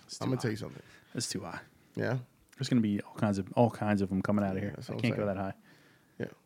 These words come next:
Speaker 2: Don't tell me what to do.
Speaker 1: No, I'm not telling you what to do. I'm telling you
Speaker 2: I'm
Speaker 1: my
Speaker 2: gonna
Speaker 1: thought process.
Speaker 2: four point two five, and then I'm gonna revisit and change the score 'cause I could do that.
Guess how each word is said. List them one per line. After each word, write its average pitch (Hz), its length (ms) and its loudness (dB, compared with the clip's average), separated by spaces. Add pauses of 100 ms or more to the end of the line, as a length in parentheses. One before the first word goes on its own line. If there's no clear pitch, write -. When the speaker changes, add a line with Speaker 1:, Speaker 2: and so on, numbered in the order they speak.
(200)
Speaker 2:
Don't 170 220 4
tell 165 160 6
me 139 120 6
what 120 160 2
to - 80 -12
do. 151 60 8
Speaker 1:
No, 262 120 12
I'm 139 120 10
not 202 140 10
telling 147 220 10
you 160 120 12
what 160 140 8
to - 40 -6
do. 87 80 4
I'm 90 120 4
telling 123 240 6
you 104 140 2 (100)
Speaker 2:
I'm - 40 4
Speaker 1:
my - 0 -
Speaker 2:
gonna - 180 8
Speaker 1:
thought 98 80 0
process. 170 180 8
Speaker 2:
four 160 80 6
point 147 100 2
two 170 100 4
five, 120 380 4
and 131 100 4
then 139 120 6
I'm 143 80 6
gonna 143 260 8
revisit 139 560 6
and 123 400 0
change 139 240 2
the 139 60 -2
score 147 280 -2
'cause - 140 -12
I 123 80 2
could 131 140 -8
do 139 120 4
that. - 220 -2